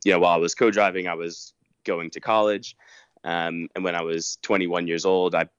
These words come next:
pretty much had, like, the, the dream ticket. I was on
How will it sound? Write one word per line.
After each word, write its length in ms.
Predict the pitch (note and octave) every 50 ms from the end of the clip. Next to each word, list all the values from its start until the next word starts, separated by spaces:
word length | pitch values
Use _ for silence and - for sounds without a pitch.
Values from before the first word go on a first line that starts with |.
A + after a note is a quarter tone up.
| _ _ _
pretty 260 | - - A2+ G2 F2+
much 280 | E2 F2 E2+ E2 - -
had, 400 | - E2+ E2+ E2 E2 E2 F2 D#2+ _ _ _ _ _ _ _ - -
like, 200 | - D#2 - _
the, 300 | - E2+ E2 D#2+ D#2+ D#2+ _ _ -
the 120 | F2 F#2 G2+
dream 440 | F#2 - G2+ G#2+ A2+ G#2+ G2+ G2 G2
ticket. 340 | - A2+ G2 - G2 F2+
I 80 | F#2 F2+
was 200 | F2+ F2+ E2+ G2
on 420 | F#2+ F#2 F2+ F2+ F2 F2+ F2+ F2